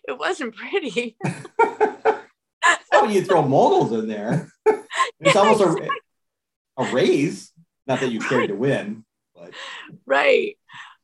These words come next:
Speaker 1: But I did much better in, um, I think it was Daytona Beach when we had spring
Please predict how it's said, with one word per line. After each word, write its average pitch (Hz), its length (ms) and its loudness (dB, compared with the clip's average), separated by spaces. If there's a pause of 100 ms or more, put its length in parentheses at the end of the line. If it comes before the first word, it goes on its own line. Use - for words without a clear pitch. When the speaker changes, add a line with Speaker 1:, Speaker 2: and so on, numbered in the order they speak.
(120)
Speaker 1:
But 277 220 2
I 311 100 6
did 359 220 2
much 339 320 2 (120)
better 269 540 -6
in, 240 380 -12
um, 220 680 -10
I 220 100 -10
think 311 140 -12
it 415 80 -2
was 311 160 -8
Daytona 240 540 -8 (180)
Beach 220 760 -16
when 202 520 -8 (280)
we 208 100 -2
had 214 180 -4
spring 214 380 -4